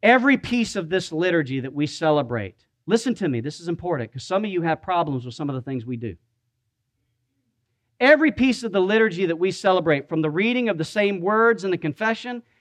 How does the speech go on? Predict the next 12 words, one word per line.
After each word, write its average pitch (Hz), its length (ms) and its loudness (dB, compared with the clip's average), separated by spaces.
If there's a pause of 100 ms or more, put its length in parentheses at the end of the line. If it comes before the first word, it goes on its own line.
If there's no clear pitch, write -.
(120)
to 196 80 -2
praying 226 360 4
of 160 120 -4
the 151 40 -6
same 214 300 -2
prayers 220 420 0
in 190 60 -2
the 180 80 -2
prayer, 175 420 0 (220)
is 185 140 0
a 185 100 4
trauma-informed, 214 1200 4